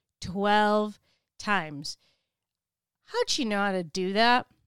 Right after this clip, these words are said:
And to lick them crazy enough on their bellies to get them breathing. And now, as they're still a week old, not only does she nurse, but she'll go into the whelping box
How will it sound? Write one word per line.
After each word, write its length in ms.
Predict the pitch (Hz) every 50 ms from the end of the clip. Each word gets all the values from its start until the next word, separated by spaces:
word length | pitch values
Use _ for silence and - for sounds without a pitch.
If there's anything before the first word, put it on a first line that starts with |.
| _ _ _ _ _ _ -
And 240 | 214 220 220 202 -
to 400 | - 240 226 220 214 208 202 -
lick 460 | - 202 208 214 226 262 262 - -
them 340 | - 294 269 269 277 277 - - _ -
crazy 380 | - 277 262 269 269 220 254
enough 460 | 262 247 240 240 233 - - - - _ _ _ _ -
on 140 | 202 220 226
their 120 | 220 214
bellies 600 | 202 185 226 214 208 185 175 170 170 170 160 - -
to 140 | - - 202
get 220 | - 180 - -
them 300 | 175 175 170 175 170 - _ -
breathing. 580 | - 165 165 160 160 - - - 196 190 185 - _ _ _ _ _ _ _ _ _ -
And 140 | - 208 214
now, 280 | 226 226 247 254 269 269
as 140 | 262 240 214
they're 180 | 240 240 233
still 300 | - - - 254 240 240
a 60 | 233
week 240 | 233 233 240 - -
old, 380 | 220 214 208 214 220 233 247 254 - _ _ _ _ _ _ _ -
not 200 | 233 220 220 226
only 240 | 247 247 254 247
does 200 | 240 233 220 196
she 140 | - - 226
nurse, 320 | 214 214 214 247 254 - -
but 120 | - 214
she'll 140 | - 208 202
go 140 | 196 220 220
into 200 | 220 208 208 196
the 100 | 220 202
whelping 340 | 196 196 196 214 208 208
box 420 | 196 208 208 214 - - - -